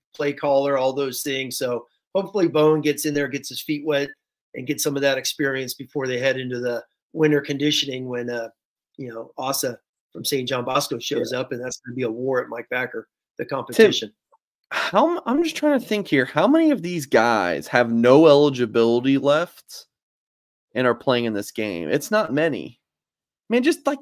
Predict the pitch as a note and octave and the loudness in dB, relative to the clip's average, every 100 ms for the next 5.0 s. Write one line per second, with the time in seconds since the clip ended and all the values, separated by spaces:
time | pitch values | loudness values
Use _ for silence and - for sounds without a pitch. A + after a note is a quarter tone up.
0 | - - E4 D4+ - C4+ D4 C#4+ A#3 A3+ | -12 -14 -10 -8 -6 -2 0 2 0 -2
1 | A3+ - A#3+ A#3 F#3 C3+ - C#3 - A#3+ | -8 -8 0 2 2 -2 -8 -14 -4 -4
2 | A#3+ C#4+ C#4+ C#4 A#3+ G#3 E3 D3+ _ _ | 0 0 2 0 0 2 0 -2 _ _
3 | - C3+ F3+ A3 A#3+ B3 B3+ C4 - - | -2 4 6 8 8 6 6 -2 -6 -16
4 | _ _ _ _ _ - C#3 C3 A#2+ | _ _ _ _ _ -2 0 0 -2